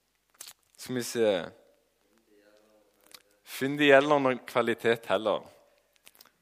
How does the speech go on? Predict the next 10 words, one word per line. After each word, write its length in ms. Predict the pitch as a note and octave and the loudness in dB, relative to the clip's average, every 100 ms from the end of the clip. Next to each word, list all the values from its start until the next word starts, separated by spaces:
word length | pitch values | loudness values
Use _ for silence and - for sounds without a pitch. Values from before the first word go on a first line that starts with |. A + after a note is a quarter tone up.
| _ _ | _ _
Skal 220 | - A#2+ | -4 0
vi 80 | A#2 | 4
gi 100 | A#2 | 6
han 140 | B2+ B2+ | 6 4
en 80 | |
klapp, 340 | - C3+ - - | 2 0 0 0
eller? 300 | D#3+ F#2+ D#2+ - - - - - - - - - - - - - - - - - - - - - - - - - - - - - - - - - _ _ _ _ _ _ _ | 0 0 -6 -8 -12 -10 -8 -10 -10 -12 -6 -6 -6 -10 -4 -4 -4 -10 -10 -12 -12 -10 -10 -10 -12 -12 -14 -16 -16 -18 -20 -20 -20 -20 -20 -20 _ _ _ _ _ _ _
Så 180 | - D#3 | 4 4
jeg 120 | - | 6
tenkte, 600 | D#3 A2 - A2 G#2 | 2 0 0 2 2